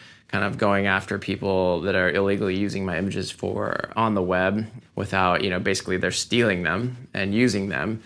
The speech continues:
A lot of people don't know this, and, and a lot of people don't, nobody knows the, the laws and, and the copyright laws, especially, uh, with the World Wide Web these days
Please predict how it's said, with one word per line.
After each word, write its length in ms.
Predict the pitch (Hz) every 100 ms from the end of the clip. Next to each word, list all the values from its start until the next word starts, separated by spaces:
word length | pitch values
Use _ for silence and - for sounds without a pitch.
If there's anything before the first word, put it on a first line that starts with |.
| - - -
A 40 |
lot 180 | 135 165
of 60 | 180
people 180 | 196 175
don't 260 | 180 160
know 160 | 147 180
this, 360 | 101 71 - -
and, 320 | 117 113 101
and 140 | 107
a 100 | 107
lot 160 | 110 127
of 80 | 123
people 220 | 123 120
don't, 520 | 92 - 120 113 98
nobody 300 | 127 131 135
knows 640 | 117 117 117 120 117 110 -
the, 140 | 110
the 240 | 98 101
laws 600 | 104 101 107 107 107 107 101
and, 240 | 104 98
and 120 | 95
the 60 | 95
copyright 600 | - 110 113 - 104 98
laws, 280 | 101 101 98
especially, 800 | - - 110 110 - 101 92 92 - - - _
uh, 60 | -
with 160 | 117 95
the 80 |
World 240 | 101 98 95
Wide 260 | 98 95
Web 280 | 101 95 95
these 200 | 98 98
days 540 | 135 101 92 98 92